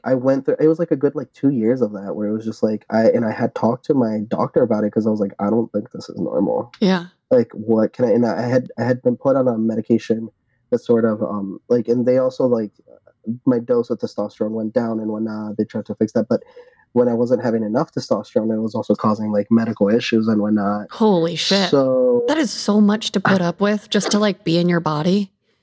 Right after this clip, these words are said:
Speaker 1: And, and it, it, like, I was just happy that, like, I was starting to, like, grow facial hair, my voice was deepening, my
Speaker 2: Mm-hmm.
Speaker 1: fat distribution changed, like,
Speaker 2: Mm-hmm.
Speaker 1: the bone structure changed. Like,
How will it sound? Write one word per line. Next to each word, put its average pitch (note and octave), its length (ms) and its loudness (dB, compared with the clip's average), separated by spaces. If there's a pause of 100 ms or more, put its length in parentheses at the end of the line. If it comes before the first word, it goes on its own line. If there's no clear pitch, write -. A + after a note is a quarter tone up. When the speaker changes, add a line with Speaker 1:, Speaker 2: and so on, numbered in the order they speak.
(140)
Speaker 1:
And, D#3 240 2 (200)
and F#3+ 180 0 (120)
it, F3+ 160 -8
it, G#3+ 140 2
like, G#3 180 0 (240)
I F#3+ 100 2
was D4+ 180 2
just F#3 180 0
happy C#3 380 -2
that, C3 120 2
like, A2+ 200 0
I A2+ 80 -2
was B2 160 -4
starting A#2+ 440 -2
to, A2+ 760 0
like, A#2+ 220 0
grow G#2 200 0
facial D3 460 0
hair, A#2 380 0
my A2+ 160 -4
voice C#3 340 2
was B2 140 0
deepening, A#2 600 2
my D#3+ 160 2
Speaker 2:
Mm-hmm. E3+ 100 -2
Speaker 1:
fat C3 240 2
distribution A#2+ 640 0
changed, A2 600 0
like, D#3 120 4
Speaker 2:
Mm-hmm. D#3 180 -2 (600)
Speaker 1:
the - 120 2
bone D3 360 2
structure - 420 -2
changed. A2 480 -4
Like, A#2 220 0